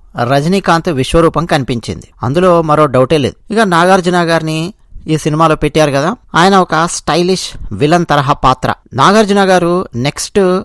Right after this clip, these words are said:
విలన్ గా కూడా చాలా అద్భుతంగా చేయగలరు అని చెప్పి ఈ సినిమాతో మనకు అర్థమైంది. యానిమల్ సినిమాలో బాబీ డియోల్ పాత్ర మీరు చూసే ఉంటారు. ఒకప్పుడు హీరోగా బాగా యాక్ట్ చేసినటువంటి బాబీ డియోల్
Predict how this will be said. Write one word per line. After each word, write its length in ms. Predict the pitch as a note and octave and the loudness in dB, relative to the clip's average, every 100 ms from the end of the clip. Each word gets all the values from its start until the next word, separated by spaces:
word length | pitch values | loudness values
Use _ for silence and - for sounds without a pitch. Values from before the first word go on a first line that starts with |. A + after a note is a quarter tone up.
| - | -6
విలన్ 400 | F#2+ C#3 E3+ F3+ | -2 0 2 2
గా 80 | E3+ | 2
కూడా 220 | F3 G#3+ E3+ | 2 0 0
చాలా 240 | D#3 E3+ - | 0 0 -2
అద్భుతంగా 500 | A#2+ D#3+ E3+ E3 E3 - | -2 0 0 0 -2 0
చేయగలరు 520 | D#3 C#3 B2 D3 E3 | 0 0 2 2 4
అని 180 | D#3+ C3 | 2 0
చెప్పి 280 | A#2+ G3 - - | -2 -2 -4 -6
ఈ 80 | F#3 | -4
సినిమాతో 400 | F3 E3+ F3+ F3+ | -2 0 0 0
మనకు 240 | E3 D#3+ | -2 -2
అర్థమైంది. 480 | C#3+ - D3 A#2 D#2 _ - | -2 -2 -2 -2 -8 _ 0
యానిమల్ 300 | D3+ G#3+ A3+ | 2 4 0
సినిమాలో 480 | - E3 D3+ A#2+ - _ _ _ C3+ | 0 0 0 0 -4 _ _ _ -2
బాబీ 280 | C3+ F3 | 2 4
డియోల్ 240 | G#3+ G#3 F#3 D#3+ | 4 4 4 2
పాత్ర 280 | D3+ D#3 | 2 2
మీరు 280 | D#3 D3 - | 0 -2 -4
చూసే 160 | D#3 E3 | -2 0
ఉంటారు. 480 | B2 - - - G2 | 0 -4 -14 -10 -2
ఒకప్పుడు 340 | F#3+ - A#3 | 0 2 2
హీరోగా 420 | G3+ F#3 F#3+ F3+ - - - | 2 2 4 2 -2 -8 -6
బాగా 280 | C3+ D3+ D3+ | -2 2 0
యాక్ట్ 200 | D#3 - | 0 -4
చేసినటువంటి 560 | D#3+ D3+ D#3 C#3+ D3 | -4 -4 -4 -2 -4
బాబీ 340 | D3+ B2 C#3 D3 | 0 2 2 2
డియోల్ 280 | C3 A#2+ | 0 0